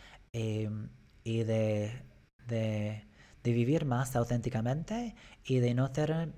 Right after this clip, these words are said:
tener miedo de la mirada de los demás y de cómo vas a estar percibido.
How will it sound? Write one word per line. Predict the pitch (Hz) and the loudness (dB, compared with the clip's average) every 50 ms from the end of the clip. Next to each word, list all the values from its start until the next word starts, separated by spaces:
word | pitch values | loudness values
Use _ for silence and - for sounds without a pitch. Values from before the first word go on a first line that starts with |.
| - | -2
tener | - 127 127 131 135 135 127 | 2 4 4 4 4 2 2
miedo | 123 123 120 127 139 156 160 143 | 0 0 2 2 0 0 0 0
de | 127 113 110 110 107 110 - - - - - - - - - | 0 0 0 -2 -2 -4 -8 -12 -20 -20 -20 -20 -20 -12 -8
la | 110 107 107 107 107 107 107 | -4 -2 -2 0 0 0 0
mirada | 107 110 107 110 110 117 | 0 0 0 2 2 2
de | 123 127 123 | 2 2 2
los | 113 110 101 - | 0 -2 -4 -4
demás | - 104 107 120 123 127 131 127 127 127 127 - | -4 -2 0 2 4 4 4 4 4 2 0 -2
y | 117 | -2
de | 107 110 107 - | -2 -2 -4 -4
cómo | - 120 117 120 113 | -4 -2 -2 0 0
vas | 110 110 107 - - | 0 0 -2 -2 -4
a | |
estar | 113 107 - - 110 110 113 - | -4 -4 -2 -2 -2 -2 -4 -4
percibido. | - 107 101 - - 104 98 98 101 98 101 110 | -6 -6 -6 -4 -4 -4 -4 -2 -2 -2 -4 -6